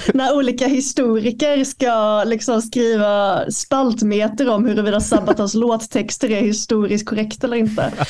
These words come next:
Eh, jag tycker det är skönt att vi har en krigspodd som, eh, liksom lämnat den chalmerist slash, eh, historikerkillefejden, eh, åt sidan.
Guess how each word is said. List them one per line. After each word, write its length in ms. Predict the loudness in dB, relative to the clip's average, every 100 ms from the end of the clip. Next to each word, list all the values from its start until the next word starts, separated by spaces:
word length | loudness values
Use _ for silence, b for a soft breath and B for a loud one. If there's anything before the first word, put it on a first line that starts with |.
| B -2
Eh, 100 | 0
jag 100 | 2
tycker 60 | 0
det 60 | 0
är 40 |
skönt 340 | 0 0 0
att 100 | 0
vi 40 | 0
har 80 | 0
en 60 |
krigspodd 600 | 0 -4 -4 -2 -2 -2
som, 380 | -2 0 2 2
eh, 220 | 2 0 -2 -4
liksom 320 | -2 0 0
lämnat 540 | 2 2 2 2 0 0
den 180 | -2
chalmerist 680 | 0 0 0 0 -2 -4 -6
slash, 520 | -4 -4 -2 -4 -2 0
eh, 240 | 0 -2 B 0
historikerkillefejden, 1700 | 0 2 0 0 0 -2 -2 0 0 -2 -2 -2 0 0 0 0 -2 -4 B B
eh, 220 | 0 2
åt 100 | 0
sidan. 540 | 0 0 0 0 -2